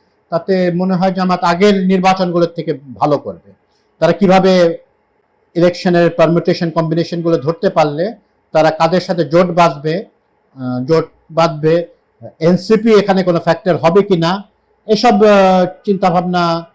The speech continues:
কো-, করে আমাদের বু-, বুঝতে হবে যে আসলে এখনো খুব আর্লি, কিন্তু এটুক বলাই যায় যে জামাত অন্য যে কোনো সময়ের থেকে বেটার পারফর্ম করার কথা ইলেকশনে। তারা সংখ্যাগরিষ্ঠতা পাবেন না, এটা, এটা পা-,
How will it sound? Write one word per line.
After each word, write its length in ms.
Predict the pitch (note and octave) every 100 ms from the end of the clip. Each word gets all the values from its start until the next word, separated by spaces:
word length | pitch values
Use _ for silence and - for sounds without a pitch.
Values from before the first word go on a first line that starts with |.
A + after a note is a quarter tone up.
| _ -
কো-, 160 | A#3
করে 280 | A3 A3+ A3
আমাদের 260 | G3+ F#3+ F#3
বু-, 140 | F#3
বুঝতে 360 | F3+ G3+ G#3 G3+
হবে 240 | E3 D#3+
যে 140 | D#3 D3+
আসলে 560 | C#3+ D#3 C#3+ C#3 C3+ - _ _ _
এখনো 360 | F#3 G#3 G3+ F#3+
খুব 280 | G3+ E3+ -
আর্লি, 420 | F3+ F3 D#3 B3 -
কিন্তু 200 | F#3 G3+
এটুক 320 | G#3 E4+ - D3+
বলাই 300 | D#3+ G#3+ G3+
যায় 320 | C3+ C#3+ D4+ D#4 _ _ _
যে 140 | D3+ D3+
জামাত 380 | F#3+ G#3+ G#3+
অন্য 300 | G#3+ G#3 G#3
যে 100 | G3
কোনো 180 | G3+ G#3
সময়ের 300 | G3+ G3 F#3+ -
থেকে 440 | F3+ F3+ F3 E3+ D3+ _ _ -
বেটার 300 | C#3+ F3+ F#3
পারফর্ম 480 | - D#3+ - D#3 D3+
করার 300 | C#3+ C3+ B2 -
কথা 320 | - - - _ _ _ _ -
ইলেকশনে। 380 | A2+ A2+ A2 G#2
তারা 180 | C#3+ D3+
সংখ্যাগরিষ্ঠতা 720 | C#3 B2+ G3+ C4+ C4+ E4 D4
পাবেন 280 | B3 G#3 F#3+
না, 200 | F3+ G3
এটা, 280 | F#3 F3+ F3+ - _ _ _
এটা 420 | D3+ E3 D#3 D#3 F3
পা-, 500 | D#3 D3+ D#3 D#3+